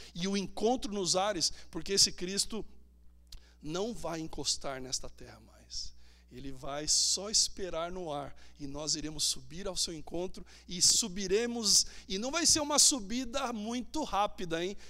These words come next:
Porque eu não acredito que eles vão utilizar, eh, equipamentos modernos, vai ser realmente o poder sobrenatural, o poder de Deus, e essa jornada eu já acho que vai ser uma grande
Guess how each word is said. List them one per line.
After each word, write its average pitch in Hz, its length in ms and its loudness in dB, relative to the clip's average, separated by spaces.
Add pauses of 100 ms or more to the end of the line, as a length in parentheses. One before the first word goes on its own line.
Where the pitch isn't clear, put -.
(120)
Porque 190 240 -2
eu 190 40 4
não 202 140 -2
acredito 208 560 -4
que - 100 -6
eles 196 200 -4
vão 180 120 -2
utilizar, 175 640 2 (320)
eh, 165 380 0
equipamentos 175 720 -4
modernos, 175 500 -4
vai 147 140 -2
ser 165 240 2
realmente 185 640 -2 (180)
o 160 100 -2
poder 175 520 -2
sobrenatural, 160 840 -4
o 143 40 -8
poder 151 420 -2
de 165 120 -4
Deus, 156 440 -2 (280)
e 156 120 -6
essa 170 320 4
jornada 165 520 -4
eu 190 120 -4
já 185 140 -4
acho - 160 -8
que - 80 -12
vai 190 140 -6
ser 185 320 0 (240)
uma 175 260 2
grande 202 880 2